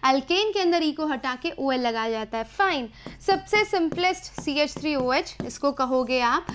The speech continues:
मिथाइल अल्कोहल, और इसका नाम है बेटा, क्या बोलोगे इसे, बता दो, मिथेनॉल। यस मैम, चलो very good, मिथेनॉल बोल दिया इसको। अगर मेरे पास यही सी एच थ्री सी एच टू ओ एच है,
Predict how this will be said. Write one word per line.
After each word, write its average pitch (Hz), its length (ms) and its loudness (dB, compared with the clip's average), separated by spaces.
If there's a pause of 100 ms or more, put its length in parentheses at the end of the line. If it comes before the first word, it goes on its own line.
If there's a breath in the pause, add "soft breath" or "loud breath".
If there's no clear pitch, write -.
(240 loud breath)
मिथाइल 311 640 2
अल्कोहल, 247 720 0 (500 loud breath)
और 254 180 4
इसका 330 260 2
नाम 294 400 4
है 320 100 0
बेटा, 240 500 0 (220)
क्या 269 160 2
बोलोगे 269 420 4
इसे, 370 240 -4 (160)
बता 233 280 0
दो, 370 200 2 (180)
मिथेनॉल। 233 680 -4 (420 loud breath)
यस 240 340 -2
मैम, 170 240 -6 (640 loud breath)
चलो 233 320 2
very 240 300 2
good, 220 140 -4
मिथेनॉल 285 500 4
बोल 285 220 4
दिया 302 180 4
इसको। 302 220 0 (480 loud breath)
अगर 330 220 4
मेरे 370 200 4
पास 381 260 2
यही 330 280 4
सी 294 200 -2
एच 285 180 0
थ्री 339 180 0
सी 311 160 -6
एच 262 240 -2
टू 277 120 -4
ओ 240 200 -2
एच 254 180 -4
है, 349 160 -2